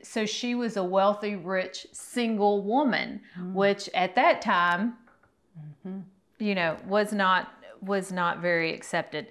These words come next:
Speaker 2: Very
Speaker 1: So
Speaker 2: interesting. So another divine connection by the
Speaker 1: Another,
Speaker 2: Holy Spirit
Speaker 1: yeah.
Speaker 2: to Paul. Mm-hmm.
Speaker 1: Yeah. And so he's, he's just surrounding him with these people.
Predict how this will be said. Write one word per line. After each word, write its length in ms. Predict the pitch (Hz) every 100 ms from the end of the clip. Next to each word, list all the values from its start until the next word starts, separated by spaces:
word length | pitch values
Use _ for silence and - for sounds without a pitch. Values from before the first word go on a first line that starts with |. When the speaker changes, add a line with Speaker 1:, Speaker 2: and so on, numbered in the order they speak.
| -
Speaker 2:
Very 240 | 185 196 185
Speaker 1:
So 160 | 180 233
Speaker 2:
interesting. 480 | 180 - - 175 160
So 220 | - 214
another 380 | 196 208 220 202
divine 500 | 185 185 190 196 180
connection 680 | 180 185 190 190 - - 226
by 180 | 208 202
the 60 | 196
Speaker 1:
Another, 80 | 185
Speaker 2:
Holy 280 | 180 175 170
Spirit 320 | - 190 220
Speaker 1:
yeah. 180 | 202 165
Speaker 2:
to 100 | 175
Paul. 580 | - 175 160 147 160 -
Mm-hmm. 240 | 185 180 220
Speaker 1:
Yeah. 300 | 214 180 -
And 220 | 220 220 220
so 260 | 254 214
he's, 360 | 202 247 233 -
he's 340 | 196 240 208
just 480 | 196 226 233 233 - _ _ _
surrounding 840 | - - 233 208 226 240 247 233 226
him 260 | 220 185
with 140 | 180 185
these 240 | 180 175
people. 500 | - 220 208 170 170